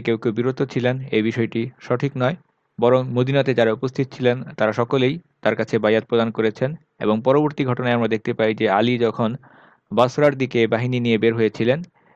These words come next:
সেই অভিযানে অনেক সাহাবী তার সঙ্গে যোগদান করেননি এবং সেই অভিযানে যোগদান না করা, সেই ক্ষেত্রে তাদেরকে দোষারোপ করা চলে না, কারণ সেগুলো ছিল তাদের ইজতিহাদ বা গবেষণাযোগ্য সিদ্ধান্ত।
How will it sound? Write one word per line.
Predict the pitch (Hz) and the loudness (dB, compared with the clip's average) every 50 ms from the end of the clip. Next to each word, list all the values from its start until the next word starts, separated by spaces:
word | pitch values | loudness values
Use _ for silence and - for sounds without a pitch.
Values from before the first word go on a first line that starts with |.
| _ _ _ _ - | _ _ _ _ -6
সেই | - - 156 165 160 | 0 2 4 4 4
অভিযানে | 147 143 151 143 147 139 139 143 - - _ - | 4 2 2 2 2 0 0 -4 -4 -6 _ -6
অনেক | - 123 123 123 120 | -4 -2 -2 -4 -4
সাহাবী | - - 120 123 135 131 139 | -2 -2 0 0 2 0 0
তার | 131 - 123 110 - | 0 0 0 0 0
সঙ্গে | - 113 107 107 113 139 170 - _ - - | -2 -4 -2 -2 -2 -4 -4 -8 _ -6 -2
যোগদান | 113 107 104 104 110 107 | -2 -2 0 0 -2 -2
করেননি | 101 107 101 95 90 85 82 85 82 _ _ _ _ _ _ - | 0 0 0 0 -2 -4 -8 -12 -14 _ _ _ _ _ _ -2
এবং | 117 120 127 | 0 0 0
সেই | 127 - 151 139 | 2 2 2 2
অভিযানে | 135 143 156 156 156 156 151 | 4 4 2 2 2 0 2
যোগদান | 139 139 135 131 139 135 127 | 0 0 0 0 -2 -2 0
না | 123 127 131 | 0 0 0
করা, | 131 - 135 131 139 165 - _ _ _ _ _ _ _ _ - | 0 0 0 0 0 -4 -8 _ _ _ _ _ _ _ _ -2
সেই | - 143 139 | -2 -2 0
ক্ষেত্রে | - 147 135 - 131 139 139 135 - _ _ _ _ _ _ _ _ _ - | 0 -2 -2 -2 0 0 0 -2 -4 _ _ _ _ _ _ _ _ _ 0
তাদেরকে | 127 117 120 120 120 - 123 | 0 0 0 0 -2 -2 -2
দোষারোপ | 110 123 120 135 131 127 123 | -2 0 0 0 -2 -2 -2
করা | - 127 120 117 | 0 0 0 0
চলে | 117 - 127 131 135 | 0 0 0 0 0
না, | 131 139 196 - _ _ _ _ _ - - | -2 -4 -6 -8 _ _ _ _ _ -6 0
কারণ | 120 123 127 131 | 2 2 2 2
সেগুলো | 127 - 139 135 139 147 147 | 2 0 0 2 2 0 -2
ছিল | - - 139 135 | -2 -2 -2 0
তাদের | 131 123 113 117 110 | 0 2 2 2 0
ইজতিহাদ | 113 117 113 - - 131 131 135 131 131 131 | -2 -4 -6 -6 -6 -2 0 2 2 0 0
বা | 117 110 104 | -2 -2 -2
গবেষণাযোগ্য | 101 101 113 113 123 123 120 131 127 120 113 117 110 107 117 120 135 - _ - | 0 0 -2 -2 -4 -6 -4 -4 -4 -4 -4 -4 -4 -2 -2 -2 -2 -4 _ -8
সিদ্ধান্ত। | - - 98 - 107 101 92 - | -6 -6 -6 -4 -6 -6 -6 -6